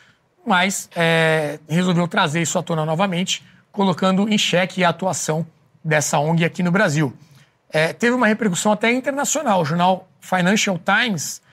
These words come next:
trouxe também uma notícia, colocando ali novamente o Toffoli em evidência. A gente já pegou uma versão ali traduzida, né? O, a versão original tava em inglês.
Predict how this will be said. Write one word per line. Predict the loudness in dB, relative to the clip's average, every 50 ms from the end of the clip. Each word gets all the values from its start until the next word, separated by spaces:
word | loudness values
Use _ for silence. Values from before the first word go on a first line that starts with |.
| _ _ _ _ _ _ _
trouxe | 0 0 2 2 2 0 -2 -4
também | -4 -4 -2 -2 0 0 0
uma | 0 0 0
notícia, | 0 -2 -2 -2 -2 -2 -2 -2 -4 -8 -10 -12 _ _ _ _ _ _ _ _ _ _
colocando | -6 -4 -2 -2 -2 0 0 2 2 2
ali | 0 0
novamente | 0 0 -2 -2 -4 -4 -4 -6
o | -8
Toffoli | -8 -4 -2 0 0 -2 -2 -8 -6
em | -6 -4
evidência. | -4 -4 -2 0 0 0 0 -2 -6 -10 -14 _ _ _ _ _ _ _ _ _ _ _
A | -4 -4
gente | -2 0
já | 0 0
pegou | 0 0 0 2 2
uma | 2 2 2
versão | 2 0 -2 -2 -2 -2
ali | -2 -2 -2
traduzida, | 0 0 2 2 2 2 2 2 2 2 2
né? | 2 2 0
O, | -2 -4 -10 -12 -14 -16 -20 _ -16 -14
a | -10
versão | -10 -6 -6 -6 -6 -4
original | -6 -6 -6 -6 -6 -8 -8
tava | -8 -6 -4
em | -2 0
inglês. | 0 2 2 2 0 -2 -4 -10